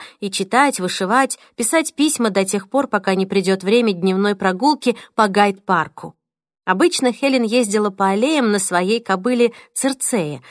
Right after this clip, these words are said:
или каталась с тётушкой в Тильбюри, лёгком открытом двухколёсном экипаже,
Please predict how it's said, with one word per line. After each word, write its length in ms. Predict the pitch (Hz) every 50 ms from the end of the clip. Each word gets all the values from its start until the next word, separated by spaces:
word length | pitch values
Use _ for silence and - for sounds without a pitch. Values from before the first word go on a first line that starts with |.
| - - _ -
или 240 | 339 381 359 349
каталась 560 | 320 - 294 285 294 294 294 285 269 269 - -
с 120 | - -
тётушкой 540 | - - 294 277 269 262 - - 262 254 226 - - -
в 100 | - -
Тильбюри, 640 | - - 247 254 214 196 202 226 247 302 339 381 381 - - - -
лёгком 480 | 202 220 226 214 208 - - 214 208
открытом 480 | 208 208 214 - 214 226 214 196 196 196
двухколёсном 800 | 180 175 196 190 196 - 202 208 202 196 196 - 202 196 202 196
экипаже, 560 | 196 - 233 - 226 196 175 165 160 165